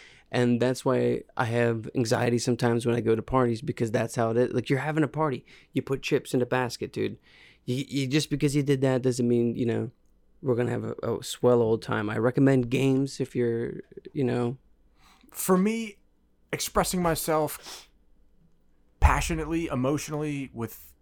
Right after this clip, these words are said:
Speaker 2: like, animation on my face and everything, it's just my, uh, way of being vulnerable. I, I feel like, but it's not interpreted that way. It's like people see you being a,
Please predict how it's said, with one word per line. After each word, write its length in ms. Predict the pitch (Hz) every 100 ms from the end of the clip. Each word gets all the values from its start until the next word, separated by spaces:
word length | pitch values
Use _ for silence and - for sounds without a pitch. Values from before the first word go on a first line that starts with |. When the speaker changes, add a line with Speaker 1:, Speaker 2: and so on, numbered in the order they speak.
| -
Speaker 2:
like, 160 | 104 -
animation 640 | 123 131 131 139 - 135
on 80 | 123
my 100 | 104
face 380 | - 127 127 -
and 80 | 98
everything, 380 | 95 92 95
it's 160 | 98 95
just 320 | - 110 - _ _ _ -
my, 480 | 117 123 123 120 113
uh, 440 | 104 98 95 90 - _ _
way 280 | 101 135 143
of 200 | 113 92
being 280 | 117 117 104
vulnerable. 640 | 92 170 90 80 78 80 _ - -
I, 120 | 113
I 60 | 113
feel 280 | - 151 185
like, 200 | 120 107
but 120 | 117
it's 120 | 110
not 140 | - 123
interpreted 500 | 110 131 170 107 85
that 200 | 87 76
way. 260 | 85 80 - - - _ -
It's 180 | - -
like 160 | 113
people 260 | - 151 151
see 280 | - 160 170
you 480 | 131 120 110 104 - _ _ _ -
being 500 | 139 143 127 113 104 _ _ _ _ _ -
a, 160 | 107